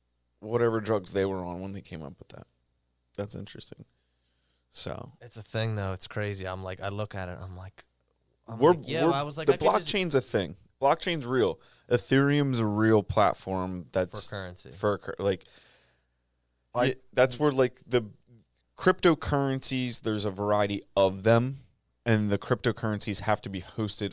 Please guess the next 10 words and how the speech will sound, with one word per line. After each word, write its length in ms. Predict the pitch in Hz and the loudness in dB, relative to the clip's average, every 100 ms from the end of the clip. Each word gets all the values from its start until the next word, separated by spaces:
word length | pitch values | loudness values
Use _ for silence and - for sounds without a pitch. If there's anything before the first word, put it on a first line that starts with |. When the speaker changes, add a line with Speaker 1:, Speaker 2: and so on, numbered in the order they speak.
| - | -6
Speaker 1:
on 240 | 101 104 95 | -4 -2 -2
a 160 | 92 | -4
system 640 | 87 - 101 - - 85 85 | -2 -2 -2 -4 -6 -8 -8
or 160 | 80 | -8
a 40 | 85 | -8
network, 640 | 92 - 76 80 - - _ _ _ - | -8 -10 -10 -12 -12 -20 _ _ _ -4
and 200 | 104 95 | -2 0
that 220 | 98 - | 0 0
is 220 | 95 90 82 | -2 -4 -6
Ethereum. 500 | 80 - 73 69 | -12 -14 -16 -18